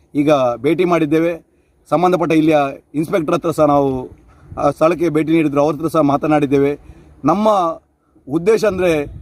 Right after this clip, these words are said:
ಯಾವುದೇ ಒಂದು ಘಟಕ ಪ್ರಾರಂಭ ಆದಾಗ ಆ ಪ್ರದೇಶದಲ್ಲಿ, ಆ ರಸ್ತೆಯಲ್ಲಿ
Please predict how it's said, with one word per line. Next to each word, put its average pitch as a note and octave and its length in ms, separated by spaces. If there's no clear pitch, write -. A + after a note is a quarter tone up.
ಯಾವುದೇ G3+ 340
ಒಂದು G#3+ 260
ಘಟಕ E3+ 300
ಪ್ರಾರಂಭ G3 340
ಆದಾಗ F#3 260
ಆ G3 200
ಪ್ರದೇಶದಲ್ಲಿ, G3 760
ಆ D#3+ 200
ರಸ್ತೆಯಲ್ಲಿ G3 720